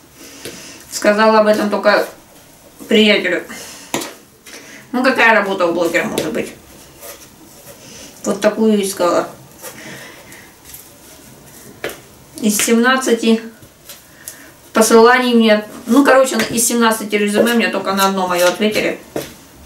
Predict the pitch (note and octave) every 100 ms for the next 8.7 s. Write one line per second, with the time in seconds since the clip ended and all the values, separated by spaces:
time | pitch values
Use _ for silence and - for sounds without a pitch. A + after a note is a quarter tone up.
0 | - - - A3 B3+ B3 B3 C4 B3+ A3
1 | G3+ - G#3 A3+ A3 F3 F3 F3+ G#3 G3+
2 | - F#3 F3+ - G3 G3 F#3 F3+ - -
3 | F3 F3+ F3 F3+ F#3 G3 G#3+ - - -
4 | - - - - - - - - - -
5 | - - - - - - - - - -
6 | - - - - - - - - - -
7 | - - A3 C4+ - - - - B3 A3+
8 | B3+ C#4 C#4 B3+ B3 B3